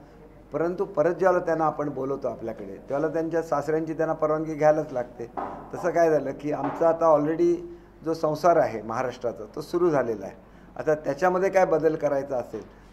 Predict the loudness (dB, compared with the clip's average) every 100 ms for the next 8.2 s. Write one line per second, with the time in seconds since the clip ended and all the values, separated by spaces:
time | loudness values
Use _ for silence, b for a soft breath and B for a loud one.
0 | -4 -4 0 0 0 -4 -6 -2 -2 0
1 | -4 -6 -8 -8 -6 -4 -4 -4 -4 -2
2 | -2 -2 -2 -2 -4 -2 -2 -2 -2 2
3 | 4 4 0 -8 -10 -16 B B B -10
4 | -8 -8 0 2 4 2 -2 -4 -2 -2
5 | -2 -6 -4 2 2 2 -2 -4 -4 -4
6 | -6 -12 -18 -20 B B B -18 -12 -10
7 | -6 -4 -2 0 0 0 -2 -4 -6 -4
8 | -6 -6